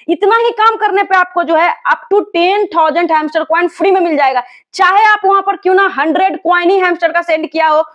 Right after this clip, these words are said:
टू हंड्रेड कॉइन ही सेंड किया हो, क्राइटेरिया आपको समझ में आ गया। अब आप लोग परेशान रहते हो कि मिलेगा कब,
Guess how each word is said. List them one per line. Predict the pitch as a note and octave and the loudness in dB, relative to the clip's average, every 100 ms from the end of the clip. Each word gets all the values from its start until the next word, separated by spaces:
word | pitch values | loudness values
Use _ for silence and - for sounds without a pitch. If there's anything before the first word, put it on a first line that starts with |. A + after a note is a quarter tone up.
| _ | _
टू | F4 F4+ | 0 0
हंड्रेड | E4+ E4 F4+ - | 2 0 0 -2
कॉइन | D#4+ D#4 | -2 0
ही | F4+ | 0
सेंड | F#4 C#4 B3+ | -2 -4 -4
किया | A#3+ A#3 | -2 0
हो, | G#3+ G#3 - _ D#4 | 0 -6 -14 _ -2
क्राइटेरिया | F4 F#4 F4+ G4 | -2 0 0 0
आपको | F#4+ F#4 | 0 -2
समझ | G4+ F#4+ F#4 | -2 0 2
में | F#4+ | 0
आ | F#4+ | 0
गया। | G4 G4 - _ - | -2 -6 -10 _ -2
अब | F4+ | 2
आप | F#4 F4 | 2 0
लोग | F#4 | -2
परेशान | F#4 F4+ F#4 F4+ | -2 -2 -2 -2
रहते | F4+ F4+ | -2 0
हो | |
कि | F4+ | 2
मिलेगा | D#4 E4 F#4+ F#4+ - - | 4 4 2 2 0 -2
कब, | G3+ | -6